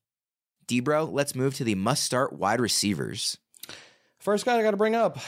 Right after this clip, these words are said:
Speaker 2: last week was Brandon Ayuk week. Well, welcome to the Debo show, people. It's gonna be Debo Samuel this week. So if, if week one kinda scared you away a little bit, come back. Come back into the fold.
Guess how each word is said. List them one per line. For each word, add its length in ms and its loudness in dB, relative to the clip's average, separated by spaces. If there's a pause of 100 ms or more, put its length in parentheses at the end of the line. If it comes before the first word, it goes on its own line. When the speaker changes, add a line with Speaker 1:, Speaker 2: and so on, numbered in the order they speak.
(160)
Speaker 2:
last 380 2
week 220 2
was 140 2
Brandon 360 2
Ayuk 340 2
week. 300 2 (220)
Well, 260 0
welcome 360 2
to 40 2
the 100 -4
Debo 520 0
show, 340 0
people. 540 0
It's 140 -2
gonna 180 0
be 100 0
Debo 360 0
Samuel 480 0
this 300 -2
week. 360 0
So 380 0 (360)
if, 240 -2
if 400 -2
week 280 -2
one 300 0
kinda 220 0
scared 680 -2
you 180 0
away 320 2
a 20 0
little 260 0
bit, 440 0 (360)
come 220 0
back. 480 -2
Come 160 0
back 240 0
into 180 0
the 120 -2
fold. 480 -8